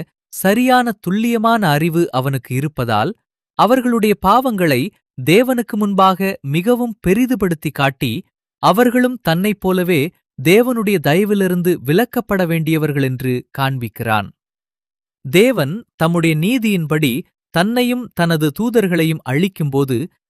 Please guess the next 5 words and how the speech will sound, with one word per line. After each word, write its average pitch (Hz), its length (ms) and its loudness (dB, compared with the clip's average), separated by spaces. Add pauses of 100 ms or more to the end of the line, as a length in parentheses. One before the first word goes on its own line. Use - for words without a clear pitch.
(180)
அவர்களை 190 380 2
மன்னிக்க 226 460 -2
முடியாது 190 460 0
என்று 147 400 -4 (100)
அறிவிப்பான். 117 600 -4